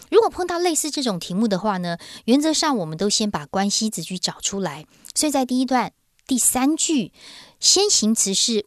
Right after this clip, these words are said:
乌干达，乌干达这个字我们把它画起来。那么关系子句就从后面第一格一直到句尾的地方。那么接下来我们要判断一下，到底要填which还是where，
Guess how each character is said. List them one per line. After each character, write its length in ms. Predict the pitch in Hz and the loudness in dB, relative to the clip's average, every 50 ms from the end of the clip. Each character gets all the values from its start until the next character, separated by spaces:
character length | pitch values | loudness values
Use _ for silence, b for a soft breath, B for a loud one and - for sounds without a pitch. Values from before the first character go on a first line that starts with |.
| _ - | _ -4
乌 180 | 254 262 262 | -2 -2 0
干 260 | 254 - 247 254 254 233 | 0 0 0 0 0 0
达， 280 | - 175 175 170 - - | 0 -2 -4 -4 -6 -2
乌 120 | - 214 | -2 0
干 240 | - 226 226 233 233 | 2 2 2 2 2
达 200 | 220 202 175 - - | 0 0 -2 -4 -4
这 140 | - - 226 | -2 0 0
个 100 | 185 190 | 0 -2
字 200 | 170 - 220 214 | -2 0 0 0
我 40 | 180 | 0
们 100 | 160 160 | -2 -4
把 140 | 160 151 156 | -6 -6 -8
它 60 | 165 | -6
画 220 | 165 - 220 185 | -4 -2 -2 0
起 180 | 170 - - - | 0 -2 -6 -6
来。 240 | 208 190 - - - b b b b b b b b | -8 -12 -12 -14 -18 b b b b b b b b
那 80 | 277 | 4
么 140 | 277 262 240 - | 4 4 4 4
关 180 | - 285 302 320 | 4 4 4 4
系 200 | 285 - 349 311 | 4 2 2 0
子 120 | 233 175 | 0 -4
句 140 | 165 208 202 | -2 -2 -2
就 160 | - 220 208 | 0 0 0
从 240 | 196 - - 175 175 | 0 -2 -6 -6 -6
后 140 | - 233 226 | -2 0 0
面 200 | 214 220 202 185 | 2 2 0 -2
第 140 | - - | 0 0
一 240 | 240 240 254 269 285 | -2 0 0 -4 -4
格 420 | - - - 170 160 160 160 165 175 | -4 -6 -4 -2 0 0 0 -2 -2
一 80 | 226 208 | -4 -4
直 120 | - - | -4 -2
到 140 | 196 202 185 | -2 -2 -4
句 220 | 185 - - 294 262 | -4 -4 -4 -2 -2
尾 120 | 202 175 | -4 -6
的 120 | 156 160 | -8 -10
地 180 | 151 - 208 190 | -8 -6 -6 -6
方。 380 | 170 - 180 170 165 170 180 - _ _ _ _ _ _ _ _ _ _ _ _ - - _ - | -4 -4 -4 -4 -4 -6 -10 -12 _ _ _ _ _ _ _ _ _ _ _ _ -14 -10 _ 2
那 100 | 277 294 | 2 2
么 80 | 294 | 4
接 140 | 262 - 320 | 4 2 2
下 120 | 294 349 | 2 2
来 60 | 311 269 | 2 2
我 80 | 214 | 2
们 120 | 175 170 190 | 0 0 -2
要 80 | 208 220 | -2 -2
判 200 | - - 233 208 | -2 -2 -2 0
断 200 | 208 220 196 185 | 0 -2 -2 -2
一 20 | |
下， 240 | 180 - 202 170 165 B B B B B B | -2 0 0 -2 -2 B B B B B B
到 180 | - 359 320 | 0 2 2
底 120 | 240 - 175 | 0 -2 -2
要 140 | 202 226 220 | -2 -2 -2
填 240 | - - 190 170 170 180 | -4 -6 -8 -8 -8 -8
which 520 | - - 294 269 202 - - - - - - B B B | -4 -2 -2 -2 -2 -2 -2 -2 -2 -4 -8 B B B
还 160 | B - - 175 | B -8 -2 0
是 140 | - - | 0 0
where， 400 | 185 - 208 196 196 180 156 - | 0 0 2 2 2 2 0 -2